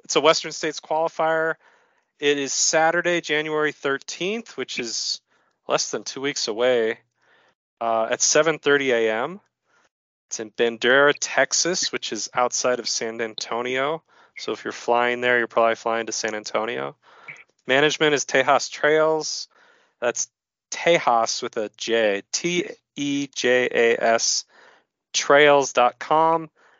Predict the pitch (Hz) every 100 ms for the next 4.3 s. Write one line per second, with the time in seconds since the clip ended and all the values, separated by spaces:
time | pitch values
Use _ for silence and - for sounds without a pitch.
0 | _ 131 156 160 139 139 127 - 110 117
1 | 113 - 110 113 - 117 107 - - 98
2 | - 98 - - 139 139 139 123 - 107
3 | 110 107 113 107 - - _ _ _ _
4 | - 107 104